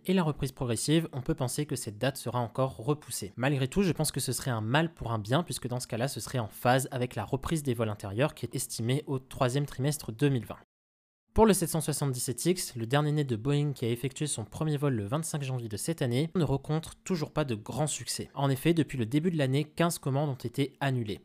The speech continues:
À l'heure actuelle, le sept cent soixante-dix-sept X rassemble trois cent neuf commandes qui se répartissent principalement de la façon suivante. Emirates est le principal client avec cent quinze commandes. Etihad avait passé vingt-cinq commandes mais ne prendra finalement livraison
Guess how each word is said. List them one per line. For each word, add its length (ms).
À 80
l'heure 140
actuelle, 400
le 60
sept 180
cent 80
soixante-dix-sept 600
X 220
rassemble 460
trois 140
cent 120
neuf 160
commandes 400
qui 80
se 140
répartissent 460
principalement 520
de 80
la 140
façon 320
suivante. 580
Emirates 460
est 20
le 80
principal 540
client 320
avec 240
cent 180
quinze 220
commandes. 440
Etihad 320
avait 140
passé 300
vingt-cinq 340
commandes 300
mais 100
ne 80
prendra 300
finalement 320
livraison 400